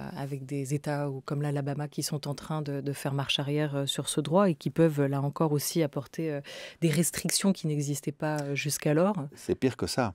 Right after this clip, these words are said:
Speaker 1: Mm.
Speaker 2: Mercredi dernier, il y a moins d'une semaine, la Cour suprême américaine a commencé à statuer sur le cas de la Louisiane. C'était l'une des, malheureusement, des promesses de Trump. Et ce monsieur tient ses promesses, malheureusement.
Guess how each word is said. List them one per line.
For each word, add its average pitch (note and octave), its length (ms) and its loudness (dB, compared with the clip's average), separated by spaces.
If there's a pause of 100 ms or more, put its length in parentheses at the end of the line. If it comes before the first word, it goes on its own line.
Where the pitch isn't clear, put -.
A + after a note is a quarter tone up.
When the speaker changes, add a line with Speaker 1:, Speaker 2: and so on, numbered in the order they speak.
Speaker 1:
Mm. D#3+ 140 -2 (140)
Speaker 2:
Mercredi G#2 420 2
dernier, F#2 300 2
il C3+ 40 0
y C3 60 0
a F#2 40 2
moins F2+ 140 0
d'une F2 140 0
semaine, G2 400 0 (240)
la E2+ 120 0
Cour F2+ 200 -2
suprême F#2 320 0
américaine E2+ 500 -2
a E2 60 -2
commencé F#2 380 -4
à F2 40 -2
statuer F2+ 460 0
sur - 240 -6
le E2+ 80 0
cas E2+ 160 -2
de F2 80 2
la F2 100 -4
Louisiane. F#2 560 -2 (1120)
C'était - 300 0
l'une G#2+ 240 4
des, G#2 180 4 (180)
malheureusement, G2+ 580 4
des G2+ 100 4
promesses F#2 320 -2
de F2+ 80 0
Trump. G#2 400 -4 (800)
Et F2 340 0
ce - 160 -8
monsieur F#2 540 2
tient F#2+ 220 -2
ses - 120 -2
promesses, F2+ 640 -6
malheureusement. F#2 640 -2